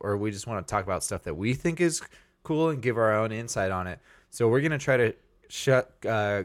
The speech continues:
or cut this down to one topic per month. And if you have something specific you want us to touch on, uh,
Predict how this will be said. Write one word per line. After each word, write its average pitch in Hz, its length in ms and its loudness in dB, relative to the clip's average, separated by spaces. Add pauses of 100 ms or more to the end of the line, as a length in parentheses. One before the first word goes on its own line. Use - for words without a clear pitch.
(120)
or 98 300 -6
cut 143 180 -4
this 127 140 -4
down 107 340 0
to - 120 -10
one 123 600 -4
topic 117 460 0 (220)
per 143 240 2
month. 127 440 0 (640)
And 104 100 -4
if 104 160 -4
you 143 140 4
have 180 200 4
something 151 300 -4
specific 135 540 -6
you 113 100 -6
want 110 180 -4
us 101 120 -6
to 104 100 -10
touch 143 300 0
on, 87 300 -4 (520)
uh, 98 480 0